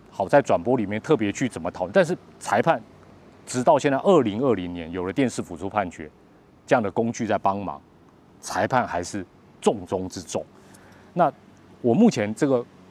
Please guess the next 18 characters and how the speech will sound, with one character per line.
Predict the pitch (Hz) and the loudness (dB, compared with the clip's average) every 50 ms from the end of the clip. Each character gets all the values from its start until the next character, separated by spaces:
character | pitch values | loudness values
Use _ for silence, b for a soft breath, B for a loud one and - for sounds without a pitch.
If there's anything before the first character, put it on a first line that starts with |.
| - - | -20 -16
讲 | - - - 98 110 147 | -4 -2 0 0 0 0
股 | 147 - 95 87 | -2 -4 -6 -4
讲 | - 87 82 | -6 -4 0
到 | 92 117 | 0 0
这 | 113 - 117 | 2 2 -2
里， | 98 90 80 78 - - - - - - - | -2 -4 -8 -12 -18 -20 -20 -20 -20 -6 -2
我 | 107 107 | -2 0
相 | 104 - 156 165 156 | 2 2 2 2 2
信 | - 156 131 | 2 0 2
会 | - 156 127 | 4 2 2
有 | 107 92 90 - - _ _ _ _ _ - _ _ - - - - - _ _ _ - | 2 0 -4 -6 -12 _ _ _ _ _ -20 _ _ -20 -20 -20 -20 -20 _ _ _ -2
听 | - 135 139 135 | 0 2 2 4
众 | 147 131 107 87 | 4 2 2 0
或 | - - 117 | -2 -4 -2
者 | 92 82 | -2 -4
是 | 82 - | -6 -8
观 | 117 - 120 107 101 107 | -2 0 0 0 0 0
众， | - 110 85 | -2 -4 -4